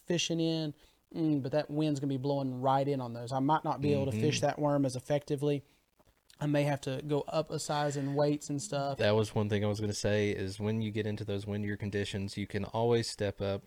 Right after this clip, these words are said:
Speaker 2: three sixteenths, you know.
Speaker 1: Yeah.
Speaker 2: Ste-, step it up a little bit. I, I've been out there. I've done it.
Speaker 1: And
Speaker 2: It
Speaker 1: as,
Speaker 2: works.
Speaker 1: as we talked about as far as size, I know guys that they hate to go fish for 'em spawning, but they love to fish for 'em coming and going.
Speaker 2: Mm-hmm.
Speaker 1: So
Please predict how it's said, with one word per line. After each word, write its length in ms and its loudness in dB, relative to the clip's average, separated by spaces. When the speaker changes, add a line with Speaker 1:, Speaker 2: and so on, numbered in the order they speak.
Speaker 2:
three 180 2
sixteenths, 720 -8
you 60 -10
know. 140 -6
Speaker 1:
Yeah. 220 -4
Speaker 2:
Ste-, 340 2
step 280 2
it 60 2
up 120 2
a 40 -4
little 100 0
bit. 280 0
I, 240 2
I've 280 -2
been 160 -2
out 200 -6
there. 260 -2
I've 120 -10
done 200 -2
it. 160 -4
Speaker 1:
And 120 0
Speaker 2:
It 20 4
Speaker 1:
as, 160 2
Speaker 2:
works. 460 0
Speaker 1:
as 140 4
we 60 2
talked 280 2
about 180 0
as 100 -4
far 200 -4
as 80 -6
size, 260 2
I 140 0
know 160 2
guys 300 0
that 120 -10
they 140 0
hate 160 -2
to 80 -8
go 100 0
fish 220 -4
for 120 -8
'em 60 -10
spawning, 380 -2
but 100 -6
they 80 -6
love 300 0
to 80 -8
fish 260 -8
for 300 -8
'em 140 -10
coming 260 -2
and 120 -6
going. 400 -2
Speaker 2:
Mm-hmm. 380 2
Speaker 1:
So 400 4